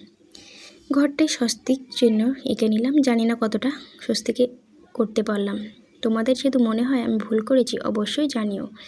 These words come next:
তো যেটুকু পারা-, পেরেছি সেটুকুই করেছি। এইভাবে প্রত্যেকটা জিনিস টুকটুক করে সাজিয়ে নিলাম।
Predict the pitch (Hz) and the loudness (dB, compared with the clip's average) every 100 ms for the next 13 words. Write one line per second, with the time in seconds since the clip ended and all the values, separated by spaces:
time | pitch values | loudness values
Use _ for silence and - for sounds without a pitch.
0 | - - - - 285 247 247 247 285 277 | -18 -18 -20 -2 2 4 4 4 0 0
1 | 226 214 220 226 226 285 - 233 - 226 | 0 0 0 2 6 6 4 0 0 0
2 | 214 214 220 214 202 202 - 220 214 - | 0 0 0 0 0 0 -2 -6 -8 -18
3 | _ _ _ - - - _ - 240 240 | _ _ _ -20 -20 -20 _ 4 6 6
4 | 247 254 233 220 214 214 226 226 220 254 | 2 2 -2 0 -4 0 0 2 2 0
5 | - - 233 220 - 220 - 220 262 - | -2 -4 -4 -2 -4 -4 -2 -2 0 0
6 | 208 214 214 208 214 214 | -2 0 0 -2 -2 -4